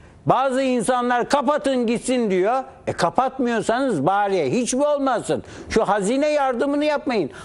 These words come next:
Adama elli milyonu veriyorsunuz. Adam hiç olmadık yerlerde bile ilçe teşkilatı, il teşkilatı açıp oradaki insanları aldatıp ki Diyarbakır İl Teşkilatı'nda yaşadığımız örneği unutmayalım.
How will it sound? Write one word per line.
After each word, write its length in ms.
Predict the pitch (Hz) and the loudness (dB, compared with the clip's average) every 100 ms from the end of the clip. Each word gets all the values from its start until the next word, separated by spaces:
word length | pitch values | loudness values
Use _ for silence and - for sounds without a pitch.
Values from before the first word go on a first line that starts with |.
| - | -2
Adama 320 | 233 285 294 | 0 2 2
elli 280 | 285 294 285 | 2 2 2
milyonu 380 | 277 254 233 | 2 2 0
veriyorsunuz. 600 | 226 196 180 156 220 247 - - - | 0 2 0 0 -2 -2 -6 -16 -4
Adam 340 | - 247 285 247 | 0 0 0 0
hiç 240 | 277 247 | 0 0
olmadık 560 | 262 302 294 277 233 233 | 0 0 0 0 0 0
yerlerde 540 | 254 247 254 240 254 | 0 0 0 0 0
bile 160 | 233 233 | 0 0
ilçe 380 | 254 226 254 | 0 0 -2
teşkilatı, 580 | 233 226 - 226 226 214 | 0 -2 -2 0 0 0
il 240 | 233 277 240 | 0 0 0
teşkilatı 600 | 240 208 226 226 220 233 | 0 0 0 0 0 0
açıp 300 | 226 240 262 | 0 0 0
oradaki 500 | 254 262 254 240 196 | 0 0 0 0 0
insanları 720 | 247 233 208 233 233 226 226 196 - - | 0 0 0 0 0 0 0 -2 -8 -4
aldatıp 760 | - 220 233 233 190 220 226 - - - | 0 2 2 0 0 -2 -4 -16 -10 -2
ki 300 | 277 220 - - - | 0 0 -6 -20 -2
Diyarbakır 800 | 175 240 247 233 220 240 214 156 - - - - - | 0 2 2 0 0 0 0 -2 -10 -20 -20 -14 -2
İl 260 | 247 269 | 0 0
Teşkilatı'nda 1200 | 233 220 208 - 220 214 208 214 214 208 202 180 - - - | 0 0 0 0 0 0 -2 -2 0 0 0 -2 -6 -12 -2
yaşadığımız 680 | 170 170 196 190 226 226 202 | 0 2 0 0 0 0 0
örneği 380 | 220 220 220 | 0 0 0
unutmayalım. 760 | 233 254 302 - 254 196 202 | 0 0 -2 -2 0 0 0